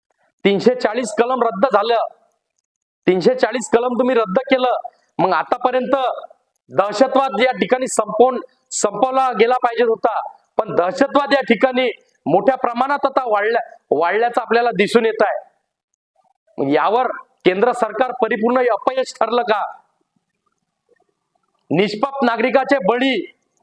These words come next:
हे केंद्र शास-, केंद्र सरकारच्या हलगर्जीपणामुळे झाले का? अनेक लोक त्यात मृत्युमुखी पडले. केंद्र शा-, केंद्र सरकारने यावर कोणती भूमिका घेतली?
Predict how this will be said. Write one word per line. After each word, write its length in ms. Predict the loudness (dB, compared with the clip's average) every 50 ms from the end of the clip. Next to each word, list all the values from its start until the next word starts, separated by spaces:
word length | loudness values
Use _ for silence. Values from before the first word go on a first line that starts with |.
| _ _ _ _ _ _ _ _ _ _ _ _ _ _ _ _ -2
हे 160 | -2 0 0
केंद्र 260 | -2 -2 0 0 0 2
शास-, 420 | 2 2 2 2 -2 -8 -12 -14 _ _ -2
केंद्र 340 | -2 -2 0 -2 0 -2 0
सरकारच्या 580 | 0 0 -2 0 0 -2 0 0 0 0 0 0 -2 -6 -10 -20 _ _ -2 -2
हलगर्जीपणामुळे 840 | -2 0 2 0 2 2 2 0 -2 0 0 0 0 0 0 0 0
झाले 240 | 0 0 0 0 0
का? 320 | 0 -2 -2 -4 -6 -10 -14 _ _ _ _ _ _ _ _ _ _ _ _ _ _ _ _ _ _ _ _ _ _ _ _ _ _ _ _ _ _ _ _ _ _ _ _ _ _ _ _ _ _ _ _ _ _ _ _ _ _ -4 -2
अनेक 280 | 0 0 0 0 2
लोक 200 | 2 2 2 2
त्यात 260 | 2 2 0 0 0 0
मृत्युमुखी 520 | 0 0 -2 0 -2 -2 0 0 -2 0
पडले. 600 | 0 0 -2 -2 0 0 0 0 0 -4 -6 -8 -12 _ _ _ _ _ _ _ _ _ _ _ _ _ _ _ _ _ _ _ _ _ _ _ _ _ _ _ _ _ _ _ _ _ -2
केंद्र 240 | -2 0 0 0 -2 0
शा-, 240 | 2 0 0 0 0 -2
केंद्र 240 | 0 0 2 0 0
सरकारने 560 | 0 0 -2 0 0 -2 -2 0 -2 -2 -2 -2 -6 -10 _ _ _ 0
यावर 300 | 0 2 2 2 0 0
कोणती 320 | 2 2 2 2 2 2
भूमिका 320 | 2 2 0 0 2 2 0 0
घेतली? 480 | 0 -4 0 2 2 2 2 -2 -4 -8